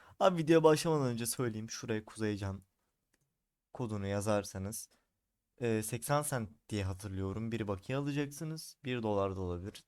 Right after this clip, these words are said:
Tam hatırlamıyorum. Açıklama kısmına yazarım gene yani. Hep vi-, her videoda söylüyorum hatırlamıyorum diye ama unutuyorum <laughs> abi işte. Ee, ya da altta bırakacağım linkten direkt gelin abi. Oradan direkt tak tak kayıt olabilirsiniz benim kodumla zaten.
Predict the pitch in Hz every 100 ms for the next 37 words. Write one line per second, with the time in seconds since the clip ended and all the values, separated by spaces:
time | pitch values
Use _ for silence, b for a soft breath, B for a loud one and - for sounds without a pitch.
0 | - 120 117 117 113 104 104 113 120 -
1 | 127 123 120 - 113 123 120 107 107 98
2 | 87 90 90 87 90 117 - b b b
3 | _ - 131 - 123 117 127 123 117 117
4 | - 110 113 101 92 92 95 92 90 90
5 | 98 123 120 127 _ _ _ _ _ _
6 | _ _ _ - 131 131 151 127 95 135
7 | 120 - - - 92 B B B - 127
8 | 117 113 113 113 - _ _ - 143 147
9 | 139 127 139 143 143 143 143 131 143 143
10 | 131 117 135 135 139 143 143 143 131 104
11 | 101 117 131 131 135 135 117 135 - 143
12 | 123 127 127 127 117 120 113 110 107 -
13 | 95 - 95 90 95 92 92 90 90 90